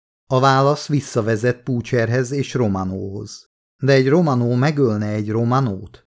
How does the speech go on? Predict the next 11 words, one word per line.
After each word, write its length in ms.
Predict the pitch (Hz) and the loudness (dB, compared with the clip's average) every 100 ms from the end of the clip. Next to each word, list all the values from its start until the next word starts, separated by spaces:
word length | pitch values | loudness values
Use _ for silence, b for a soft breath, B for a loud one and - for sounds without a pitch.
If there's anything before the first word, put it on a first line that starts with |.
| _ | _
hogy 220 | - 120 | -4 0
az 120 | 113 101 | 0 -2
sikerüljön? 920 | - 120 131 127 127 101 95 95 101 _ _ _ _ _ _ - | -6 -4 0 2 0 -2 -6 -10 -16 _ _ _ _ _ _ 2
Talán, 600 | 151 110 95 92 98 _ | 4 4 0 -8 -14 _
de 240 | 147 151 156 | -2 2 4
valószínűbb, 720 | 139 113 107 - 131 131 131 | 4 2 -2 -2 0 0 -2
hogy 180 | 156 143 | -4 -2
Pócser 460 | 139 107 - 120 | 0 -2 0 0
megpróbálja 720 | 120 117 - 113 101 104 104 | 0 -2 -4 -4 -2 -2 -2
tönkretenni 680 | 98 127 110 110 113 104 101 | -2 -2 -2 -4 -4 -4 -4
Ként 440 | 98 131 131 135 | -4 -2 -2 -4